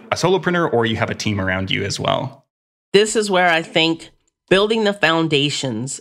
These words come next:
Speaker 2: of what your set of beliefs and actions always is going to reference back to in your business, it's important to start that as early as possible. And I know a lot of people will say things like,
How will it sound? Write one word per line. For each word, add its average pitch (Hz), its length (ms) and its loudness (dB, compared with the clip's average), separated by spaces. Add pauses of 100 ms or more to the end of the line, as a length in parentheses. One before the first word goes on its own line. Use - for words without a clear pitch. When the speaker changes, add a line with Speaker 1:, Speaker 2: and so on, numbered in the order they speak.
Speaker 2:
of 143 540 0 (800)
what 180 480 0
your 160 600 0
set 180 300 2
of 170 220 -4
beliefs 151 600 -2 (320)
and 143 220 2
actions 143 680 0 (100)
always 147 500 2
is 131 140 -4
going 139 300 0
to 135 180 -2
reference 143 480 0
back 120 320 0
to 185 220 -2
in 143 100 0
your 139 100 0
business, 139 500 0
it's 170 160 0
important 180 420 0
to 147 100 -2
start 135 300 0
that 123 100 0
as 123 100 -2
early 120 240 0
as 117 100 -6
possible. - 460 -4
And 127 100 0
I 135 40 2
know 151 180 4
a - 20 2
lot 127 180 2
of 127 80 -4
people 135 300 -6
will 208 160 0
say 135 300 -2
things 123 340 -2
like, 120 200 0